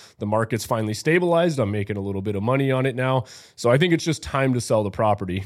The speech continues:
You know, at the time, the property was probably worth about a hundred eighty-five, hundred ninety thousand. I think he had only owed one fifty, one forty-five at the time. Nice little four-bed, two-bath property out in Santan Valley. Uh, so I got to the property, and the tenants were really upset. You know, they're an older couple, had been living there for,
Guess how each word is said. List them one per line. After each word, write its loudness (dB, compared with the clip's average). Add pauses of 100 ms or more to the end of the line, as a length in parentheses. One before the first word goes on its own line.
You -4
know, 0
at -4
the -8
time, 2
the 2
property 0
was -2
probably 0
worth -2
about -2
a -4
hundred -2
eighty-five, 2
hundred -2
ninety -2
thousand. 0
I 0
think -2
he -4
had 0
only 0
owed 0
one -2
fifty, -2
one 0
forty-five -2
at -2
the -6
time. 0 (420)
Nice 2
little 2
four-bed, 0
two-bath 0
property 0
out 0
in -6
Santan -6
Valley. 2 (500)
Uh, 4
so -4
I 2
got 2
to -4
the -2
property, 0
and -2
the -8
tenants -4
were -4
really -2
upset. -8
You -6
know, -4
they're -2
an -6
older -4
couple, 0
had -2
been -4
living -2
there 0
for, -2